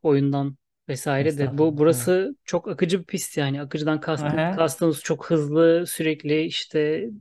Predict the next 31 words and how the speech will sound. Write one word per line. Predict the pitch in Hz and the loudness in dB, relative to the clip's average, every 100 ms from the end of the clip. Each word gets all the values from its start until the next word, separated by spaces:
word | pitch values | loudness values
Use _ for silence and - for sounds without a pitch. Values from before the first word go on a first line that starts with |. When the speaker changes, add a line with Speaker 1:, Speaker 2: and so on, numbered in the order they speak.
| _ | _
Speaker 1:
hızlı | - - 175 156 151 | -20 -4 0 2 4
yön | 156 151 | 4 4
değiştirmelerin | 151 - 170 156 160 156 | 2 0 -2 0 2 2
olduğundan | 160 151 156 156 175 170 | 0 0 -2 -2 -4 -6
ziyade | 151 143 156 151 135 131 170 208 220 | -6 0 2 2 2 0 0 0 -4
bir | 160 185 165 | -6 -6 -2
yarış | 165 143 - | -2 -2 -4
çizgisinin | 165 139 139 - 170 | -4 -4 -4 -6 -6
sürekli | 185 - 143 143 160 160 | -6 0 0 2 -2 -2
çok | 165 139 - - _ _ _ _ _ 147 | -2 -4 -8 -20 _ _ _ _ _ 0
bariz | 139 139 143 | 2 2 2
ortada. | 135 127 127 120 | 0 -2 -8 -6
Hani | 131 131 127 - - _ | -4 -4 -6 -20 -20 _
farklı | - 147 160 160 | -2 -2 0 2
bir | |
yarış | 151 156 - | 6 6 2
çizgisine | 170 156 160 - 170 | -2 -4 -4 0 2
geçtiğiniz | 170 147 185 180 | 2 0 -4 -6
zaman | 165 165 190 220 247 | -4 -2 -2 -4 -6
isterseniz | - 165 151 170 160 | -2 0 0 0 -2
ilk | 143 - | -4 0
virajda | 156 139 135 | 2 2 0
kullanılan | 139 139 143 143 | -2 -2 0 -2
çizgiyi | 143 147 151 160 | -4 -6 -4 0
bir | 156 | 0
daha | 156 | 2
toparlayamayabiliyorsunuz | 156 151 151 151 147 156 143 139 - 127 - | 0 0 0 2 0 0 -2 -6 -6 -16 -6
yarı | 131 131 135 | -4 -4 -4
turun | - 139 | -4 -4
sonuna | - 131 131 120 | -2 -2 -2 -4
kadar. | 123 - | -14 -16